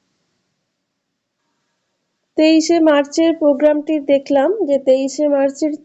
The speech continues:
থিম হচ্ছে অ্যানিমিয়া, কাজেই এখানে থিমটা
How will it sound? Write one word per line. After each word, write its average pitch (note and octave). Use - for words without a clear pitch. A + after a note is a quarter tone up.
থিম D4+
হচ্ছে D#4+
অ্যানিমিয়া, A#3+
কাজেই C4+
এখানে D4+
থিমটা D4+